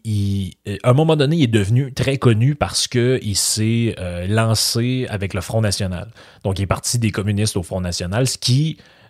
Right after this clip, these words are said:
nous ramène à mon podcast que j'avais fait sur la sé-, les séries de podcasts sur Pour en finir avec l'extrême droite. En réalité, quand on fouille dans l'extrême droite, on se ramasse toujours avec des genres d'anciens communistes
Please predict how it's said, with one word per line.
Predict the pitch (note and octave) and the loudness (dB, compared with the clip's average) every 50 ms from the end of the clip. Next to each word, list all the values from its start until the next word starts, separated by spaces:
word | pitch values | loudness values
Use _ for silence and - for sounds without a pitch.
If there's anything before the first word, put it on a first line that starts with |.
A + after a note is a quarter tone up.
| - | -4
nous | G#2+ A2+ A2 | 0 0 2
ramène | - G#2 G2+ G#2+ A2+ B2+ C3 A#2+ - | 4 4 4 4 2 2 0 0 -2
à | - F#2+ F#2 F#2+ G2 | -4 -4 -2 -2 -2
mon | G2 F#2+ F#2 | -2 -2 -2
podcast | - A2+ - - A2+ G#2 - | -2 -4 -2 0 -2 -2 -2
que | - F2+ | -2 -4
j'avais | G#2 F#2 F2 F2 | -4 -4 -4 -6
fait | F2 - A2+ G#2 | -6 -8 -8 -8
sur | - - - - G2 F#2 F#2 F#2+ F#2 F#2 | -8 -8 -6 -4 -4 -2 -2 -2 -4 -4
la | F2 E2 | -4 -6
sé-, | E2 - - - G2+ F#2 F2+ | -4 -4 -4 -4 -4 -4 -4
les | F#2 F#2+ F#2+ | -4 -4 -2
séries | - - G#2 F2+ G#2 | -2 -2 -2 -2 -2
de | G#2 | -2
podcasts | - F#2 E2+ - - G2+ G#2 - | -2 -4 -4 -2 -2 -2 -2 -2
sur | - - - - | -2 -6 -8 -4
Pour | - - F#2 F2+ | -2 -2 0 0
en | F#2 G2 | 0 -2
finir | - A2 G2 F#2 F#2+ F#2+ | -2 -2 -2 0 0 -2
avec | E2+ F2 F2 - | -2 -4 -4 -6
l'extrême | G2+ F2 - - - F2+ F2 | -6 -8 -8 -8 -6 -6 -6
droite. | E2+ F#2 F#2 G2+ A#2+ - - - - - - - | -4 -4 -4 -4 -4 -6 -8 -14 -20 -18 -6 0
En | - G2 G2 | 2 2 4
réalité, | G#2+ G#2 G2 G2 F2+ F2 - - B2 B2+ | 4 2 2 0 0 -4 -4 -2 -2 0
quand | - A#2+ G2 F2+ - | 2 2 2 2 2
on | F#2+ F#2+ F#2 | 2 0 0
fouille | - - A#2 A#2 | 0 2 2 2
dans | G#2+ G2 F#2 | 4 2 0
l'extrême | F2+ F2 - - - G2 F2+ | 0 -2 -4 -4 -4 -4 -4
droite, | F2 F2+ G2 A2+ - | -2 0 0 0 0
on | A2+ | -2
se | F2+ - | -2 -2
ramasse | - G2 F#2 F#2 F#2 F#2+ G2+ G2 - - | -2 -2 -2 0 0 0 0 -2 -4 0
toujours | - - B2 G#2 G#2+ A2+ B2+ C3+ B2 - - | 4 6 6 6 6 6 6 4 2 0 -2
avec | F#2 F2 F#2+ G2+ G2+ | -2 -2 -2 -2 -2
des | F#2+ F2 F2 | -2 -2 -2
genres | E2 F#2 F#2+ G#2 G#2 G2 | -2 0 0 0 0 0
d'anciens | F2+ F2 E2+ G2 G2+ G2+ - - - A#2 A#2 | -2 -2 -2 0 0 0 0 2 2 2 4
communistes | - A2+ G2 F#2+ F#2 F2 F2+ F2+ G2+ - - - | 4 2 2 2 0 -2 -2 -2 -4 -4 -6 -8